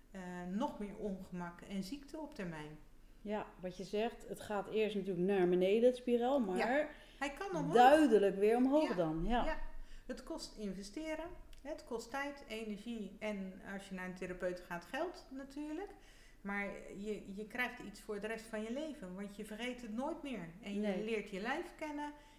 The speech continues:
Speaker 1: je leert jezelf kennen, je leert je patronen kennen.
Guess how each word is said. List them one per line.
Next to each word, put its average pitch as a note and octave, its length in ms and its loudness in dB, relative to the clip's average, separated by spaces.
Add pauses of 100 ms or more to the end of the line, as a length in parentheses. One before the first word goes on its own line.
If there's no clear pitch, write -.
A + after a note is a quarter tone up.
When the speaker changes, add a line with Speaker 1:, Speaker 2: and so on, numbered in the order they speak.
(120)
Speaker 1:
je F#3+ 140 -6
leert F#3 260 -8
jezelf C#4 480 -2
kennen, B3+ 500 -6
je F3+ 140 -8
leert F#3+ 260 -10
je G3+ 80 -8
patronen C#4 580 -4
kennen. B3 400 -6